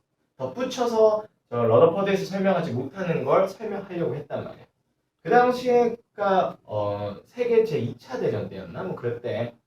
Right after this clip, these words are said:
보어가 저 모형을 제시할 때, 이 모형의, 저 행성 모형 말고 보어의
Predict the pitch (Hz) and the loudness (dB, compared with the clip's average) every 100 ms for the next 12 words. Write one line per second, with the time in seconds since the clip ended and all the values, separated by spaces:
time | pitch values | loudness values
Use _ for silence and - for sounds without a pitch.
0 | _ _ _ 135 139 123 107 110 107 - | _ _ _ -4 0 0 -2 -6 -6 -10
1 | _ 113 123 127 113 113 117 117 - - | _ -2 2 2 2 -2 -2 -4 -8 -20
2 | _ 160 156 143 123 117 117 107 - _ | _ 2 4 4 2 -2 -2 -4 -10 _
3 | _ _ 120 190 190 190 175 127 113 123 | _ _ -4 0 2 4 4 4 2 0
4 | - - 175 254 143 143 - | -4 4 8 8 8 4 -2